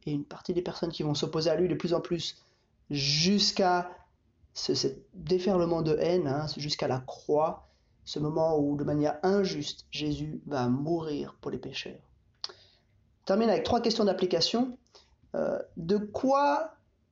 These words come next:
venons, euh, de quoi devons-nous être conscients lorsque nous plaçons notre foi en Jésus pour être sauvés ? Euh, ce que Jésus nous révèle ici, c'est qu'on doit être conscient d'être malade. On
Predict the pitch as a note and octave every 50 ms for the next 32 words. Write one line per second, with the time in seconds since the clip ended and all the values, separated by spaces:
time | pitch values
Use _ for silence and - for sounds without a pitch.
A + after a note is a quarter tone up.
0 | _ - - D3 D#3 E3+ G3+ A3+ A#3 A#3+ A#3 A#3 A3+ A3 - F#3+ F3+ F3 F3 F3+
1 | F3 D#3+ F#3 F3+ F3+ F#3 B3+ - G3 F#3+ G#3 A3+ A3 A3 A3+ A3+ A3+ A3+ A3+ A#3+
2 | B3+ C4 B3+ C4 - F#3+ G3 F#3+ G3 - F3+ F3+ - - _ - - B3+ B3+ B3+
3 | - - - - F#3+ F3 - - - E3 D#3+ D#3+ E3 E3 E3 - - - F3+ D#3+
4 | D3+ D3 - - G#3 G3+ G3 - A#3+ A3+ F#3+ F3+ - E3 D3 - - - G#3 F3+
5 | D3+ C#3+ D#3+ D#3+ F#3 G#3+ G#3+ G#3+ - - D3+ D#3 D#3 - - - - - F3+ D#3+
6 | D3+ B2+ - - _ - - - - - - - - _ _ - - - B1+ B1+
7 | - - - F#3 F#3+ A3+ C4 B3+ B3+ A3+ F3+ E3+ F3 F#3+ F3+ F3 - - B3+ A#3
8 | - F#3+ G3 - E3+ D#3+ - F3 E3+ F3 F3+ F3+ - - G3 F#3+ - - G#3+ F3+
9 | D#3+ D#3+ - D#3+ D3 D3 D#3 D3+ D3 - - _ _ _ _ _ _ _ _ _
10 | _ _ _ _ _ - - E3 D#3+ D#3+ E3